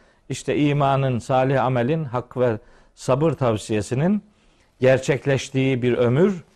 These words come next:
hüsrana düşmekten kurtulmuş ömür olacaktır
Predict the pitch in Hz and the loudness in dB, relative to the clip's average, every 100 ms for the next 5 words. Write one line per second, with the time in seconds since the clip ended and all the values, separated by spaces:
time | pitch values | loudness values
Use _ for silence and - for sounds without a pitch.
0 | - 131 - 131 127 127 165 156 110 113 | -6 -4 0 0 0 0 0 0 -2 -8
1 | - 131 135 143 - 131 123 - 160 170 | -14 -8 -4 -4 -6 -6 -8 -4 -4 -4
2 | - 131 113 123 139 - - 127 156 139 | -4 -4 -4 -6 -6 -6 -2 0 0 0
3 | 113 110 104 101 - 165 185 | 0 -2 -2 -4 -4 -4 -4